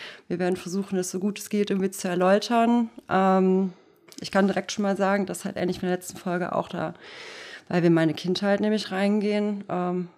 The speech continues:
ein paar unschöne, zumindest für mich unschöne Reakt-, äh, äh, Emotionen halt auch lauern.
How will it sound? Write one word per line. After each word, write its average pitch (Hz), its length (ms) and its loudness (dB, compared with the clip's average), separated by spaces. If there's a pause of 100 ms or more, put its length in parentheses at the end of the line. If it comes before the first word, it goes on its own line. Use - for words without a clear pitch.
(400)
ein - 40 -20
paar - 160 -6
unschöne, 226 480 0
zumindest 165 420 -2
für 160 60 -2
mich 175 200 -2
unschöne 214 480 0
Reakt-, 208 440 -2
äh, 190 240 0 (300)
äh, 190 180 -4
Emotionen 190 580 -2
halt 160 180 -6
auch - 120 -14
lauern. 190 420 2